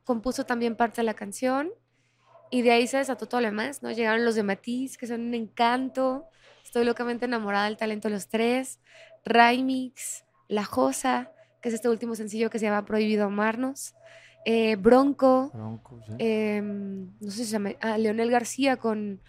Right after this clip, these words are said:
Speaker 2: Leonel.
Speaker 1: llam-, Una llamada perdida.
Speaker 2: No, aquí tienes todo,
Speaker 1: Eh,
Speaker 2: Edwin Luna.
Speaker 1: Edwin Luna, La
Speaker 2: No,
Speaker 1: Tracalosa en Monterrey.
Speaker 2: tengo aquí todos apuntados, tengo como cuatro hojas, ¿sabes? Escritas
Speaker 1: Y
Speaker 2: de
Speaker 1: está súper lindo.
Speaker 2: colaboraciones.
Speaker 1: Son once temas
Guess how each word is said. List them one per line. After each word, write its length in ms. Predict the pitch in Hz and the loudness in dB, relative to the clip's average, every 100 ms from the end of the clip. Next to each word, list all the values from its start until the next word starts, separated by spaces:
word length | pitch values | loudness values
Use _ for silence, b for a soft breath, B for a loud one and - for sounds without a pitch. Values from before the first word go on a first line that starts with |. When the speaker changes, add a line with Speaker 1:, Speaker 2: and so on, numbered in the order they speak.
| b | b
Speaker 2:
Leonel. 160 | 113 104 | -8 0
Speaker 1:
llam-, 220 | 214 214 | 2 2
Una 160 | 226 233 | 0 0
llamada 360 | 226 220 220 208 | 2 2 0 0
perdida. 640 | 202 226 262 247 240 240 b b b - | -4 0 2 4 2 0 b b b -10
Speaker 2:
No, 100 | 135 | -8
aquí 160 | 143 | -8
tienes 300 | 127 147 147 - | -6 -4 -6 -4
todo, 240 | 156 156 | -2 -2
Speaker 1:
Eh, 60 | 139 | -2
Speaker 2:
Edwin 280 | 131 120 | -2 -2
Luna. 320 | 123 156 135 143 | -2 -4 -6 2
Speaker 1:
Edwin 300 | 233 247 247 | 4 4 4
Luna, 160 | 247 | 0
La 60 | 240 | -2
Speaker 2:
No, 40 | |
Speaker 1:
Tracalosa 480 | 226 220 214 214 - | -4 -4 -2 -4 -4
en 40 | 214 | -6
Monterrey. 600 | 196 190 196 214 240 254 | -8 -8 -4 -2 2 2
Speaker 2:
tengo 120 | 196 | 0
aquí 120 | 139 | -2
todos 240 | 139 151 139 | -2 -2 -2
apuntados, 540 | 143 123 110 147 156 | -4 -6 -4 -2 -2
tengo 220 | 135 143 | -6 -8
como 220 | 127 123 104 | -8 -8 -4
cuatro 380 | 139 127 131 | -2 0 0
hojas, 360 | 123 - 156 113 | 0 0 -4 -4
¿sabes? 280 | 113 147 139 | -8 -8 -10
Escritas 640 | 107 - 135 - 117 - | -14 -14 -12 -8 -8 -6
Speaker 1:
Y 60 | 233 | -6
Speaker 2:
de 60 | |
Speaker 1:
está 180 | 214 247 | -2 0
súper 280 | 240 262 277 | 0 0 0
lindo. 140 | 247 | 2
Speaker 2:
colaboraciones. 680 | 233 247 254 226 143 135 110 - | 0 0 -2 -4 -6 -8 -12 -2
Speaker 1:
Son 180 | 285 302 | 2 2
once 240 | 302 330 | 2 -2
temas 580 | - 262 277 453 - | 0 0 0 -6 -10